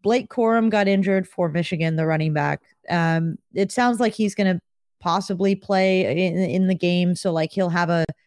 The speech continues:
an opportunity, but he's also, he had a knee injury that kept him out in the second half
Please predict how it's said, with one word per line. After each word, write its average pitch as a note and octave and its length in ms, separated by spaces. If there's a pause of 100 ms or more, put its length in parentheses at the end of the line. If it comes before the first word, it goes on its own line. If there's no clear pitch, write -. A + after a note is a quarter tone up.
(180)
an F#3 80
opportunity, F3+ 540
but G#3+ 120
he's A#3 140
also, A#3 340
he G3+ 240
had G#3+ 180
a G#3+ 60
knee G#3+ 180
injury F3+ 280
that D#3+ 140
kept F3 200
him F3+ 80
out E3+ 240 (380)
in F#3 120
the F3 60
second F3 280
half D#3+ 220